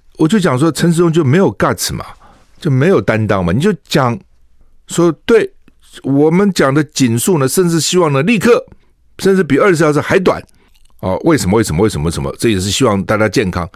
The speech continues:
这也是一句话，大家听了也就认了嘛。你不是讲说我没有，没，这你们自己解读错误，不是你故意的，就是你解读错误。他前，前天还讲这个话，你这什么意思嘛？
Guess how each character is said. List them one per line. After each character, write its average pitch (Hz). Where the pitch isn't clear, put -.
这 180
也 90
是 113
一 -
句 123
话， 117
大 135
家 127
听 135
了 110
也 90
就 127
认 123
了 67
嘛。 -
你 226
不 254
是 -
讲 190
说 240
我 233
没 180
有， 170
没， 165
这 196
你 165
们 196
自 254
己 175
解 127
读 135
错 170
误， 147
不 226
是 240
你 165
故 226
意 208
的， 101
就 190
是 147
你 147
解 113
读 113
错 131
误。 107
他 139
前， 135
前 131
天 151
还 135
讲 82
这 85
个 80
话， 85
你 196
这 240
什 -
么 165
意 202
思 -
嘛？ 76